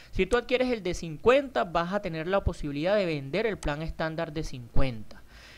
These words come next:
Quiere decir que tú Invierte cincuenta y si vendes el curso tres veces vas a ganar ciento cincuenta. Quitando la inversión vas a ganar cien. Esto es ilimitado. Puedes vender diez al día, puedes vender cinco, puedes vender uno, como tú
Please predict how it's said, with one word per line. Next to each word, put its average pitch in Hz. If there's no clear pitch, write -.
Quiere 156
decir 190
que 143
tú 196
Invierte 190
cincuenta 226
y 185
si 156
vendes 160
el 180
curso 156
tres 185
veces 226
vas 185
a 175
ganar 160
ciento 180
cincuenta. 139
Quitando 139
la 185
inversión 196
vas 175
a 175
ganar 151
cien. 135
Esto 233
es 220
ilimitado. 165
Puedes 139
vender 151
diez 175
al 165
día, 220
puedes 156
vender 139
cinco, 233
puedes 156
vender 165
uno, 233
como 147
tú 226